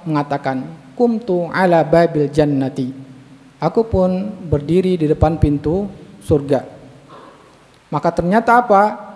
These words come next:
Mayoritas penduduk surga tersebut, "Fakana ammatu man dakhalaha." Ternyata mayoritas penduduk surga adalah al-masakin, orang-orang yang miskin.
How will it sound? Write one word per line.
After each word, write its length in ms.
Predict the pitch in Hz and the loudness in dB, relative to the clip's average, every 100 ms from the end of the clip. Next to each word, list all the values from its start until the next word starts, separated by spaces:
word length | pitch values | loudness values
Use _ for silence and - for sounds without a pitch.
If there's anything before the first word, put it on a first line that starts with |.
| - - - | -20 -18 -4
Mayoritas 640 | 165 190 240 226 208 185 | 2 6 6 4 -2 -2
penduduk 320 | 190 175 175 | -2 -2 -2
surga 400 | - 180 165 165 | -2 -2 2 0
tersebut, 560 | 165 - 160 208 220 - - - - - | 0 -4 0 0 0 -10 -20 -20 -20 -6
"Fakana 720 | 147 143 165 170 165 165 151 | -4 -2 2 2 2 0 -4
ammatu 720 | - 226 247 233 220 214 214 | 0 2 2 2 0 0 -2
man 240 | 202 196 190 | 0 0 2
dakhalaha." 960 | 202 196 202 196 175 175 - - - - - - | 2 4 4 4 2 0 -2 -12 -20 -20 -16 -10
Ternyata 640 | 151 160 208 214 196 185 | -6 -2 -2 0 -2 -2
mayoritas 800 | 170 165 180 240 240 220 208 190 | -2 0 2 4 2 2 0 -2
penduduk 640 | - 190 208 240 226 220 | -2 2 4 4 2 2
surga 400 | - 196 196 226 | 2 2 4 4
adalah 240 | 190 190 226 - - - - - | 6 4 2 0 -14 -20 -12 -2
al-masakin, 1400 | 175 170 165 160 156 160 160 151 147 180 175 135 113 131 - - - | 0 0 -2 -4 -2 2 4 2 0 0 2 2 -2 -10 -16 -18 -4
orang-orang 580 | 156 160 165 160 175 180 156 | 0 0 2 2 2 2 2
yang 180 | 175 208 - - - - - - | 2 0 -8 -20 -20 -20 -14 -6
miskin. 720 | 170 - - 151 135 127 | -6 -6 -8 -2 0 0